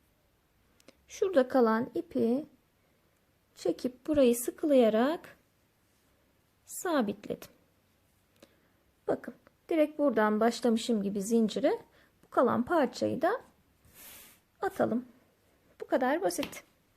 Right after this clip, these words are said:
Şimdi modelimize geçelim tekrar. İpimi alıyorum buradan, doladım şişimi. Bir tane ilmek aldım. Doladım.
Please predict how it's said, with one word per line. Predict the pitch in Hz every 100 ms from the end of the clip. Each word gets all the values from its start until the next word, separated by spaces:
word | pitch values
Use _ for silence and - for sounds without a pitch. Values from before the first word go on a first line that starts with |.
| _ _ _ _ _ _ _ _ _ _ _ _ _ _ _ _ -
Şimdi | - 311 233 247 480 - _ _ _ _ _ _ _ - _ _ -
modelimize | 311 233 208 208 240
geçelim | 240 285 - 349 349
tekrar. | 339 320 - 330 349 427 - _ _ _ _ _ _ _ - _ _ _ _ _ _ _ _
İpimi | 415 403 370 320
alıyorum | 330 320 233 233
buradan, | 233 226 254 262
doladım | 349 294 226 247
şişimi. | 254 - 247 247 349 - _ _ _ _ _ _ _ -
Bir | 403 330
tane | - 220 214 285 - 285
ilmek | 247 - - -
aldım. | - - 294 - _ _ _ _ _ -
Doladım. | 392 349 254 254 339